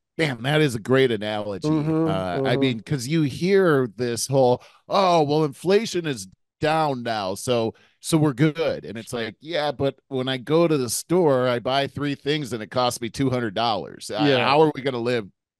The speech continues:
Speaker 1: How are we
Speaker 2: Yeah.
Speaker 1: gonna, how are we gonna survive this?" And, and then you've got is, uh, Janet Yellen coming out and saying, "No,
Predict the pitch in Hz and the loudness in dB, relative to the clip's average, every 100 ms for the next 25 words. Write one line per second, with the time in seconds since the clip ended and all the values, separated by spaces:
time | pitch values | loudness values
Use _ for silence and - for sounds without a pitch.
0 | - 139 151 151 139 131 - _ - 160 | -2 0 2 2 0 -4 -10 _ 0 4
1 | 165 160 127 - 123 113 123 127 98 98 | 4 2 -2 -4 -2 0 0 -2 -4 -8
2 | 98 127 120 _ _ - 135 170 196 147 | -4 -6 -6 _ _ -6 0 0 0 -4
3 | 113 131 127 117 127 120 104 123 107 113 | -2 -2 -2 -4 -6 -4 -4 -6 -6 -2
4 | 135 135 117 123 165 170 107 120 117 117 | -2 -2 -4 -2 -2 -4 -6 -6 -4 -4
5 | 123 117 - 120 110 135 139 | -4 -6 -6 -4 0 0 0